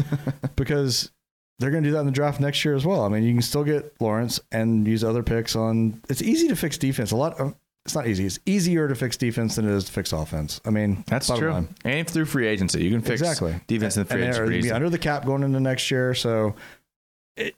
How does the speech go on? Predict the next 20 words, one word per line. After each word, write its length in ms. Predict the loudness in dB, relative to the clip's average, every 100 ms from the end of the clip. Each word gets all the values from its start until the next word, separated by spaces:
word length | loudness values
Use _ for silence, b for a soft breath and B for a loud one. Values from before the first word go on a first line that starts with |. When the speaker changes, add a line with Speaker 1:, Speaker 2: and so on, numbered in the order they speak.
| _
Speaker 2:
it 180 | 0 2
looks 220 | 2 2
like 140 | 0
they 100 | 0
have 180 | 0 0
a 80 | 0
plan. 560 | 0 2 2 2 0 -2 -2
Nobody 240 | 0 2
likes 320 | 2 2 0
the 80 | -4
plan 320 | -2 0 0
this 280 | 2 0 0
year, 340 | 2 2 0 -2
but 320 | 0 0 -2 b b b _
at 40 | -2
least 140 | 0
it 80 | 0
seems 260 | 0 0 0
like 160 | 0
they 220 | 0 -2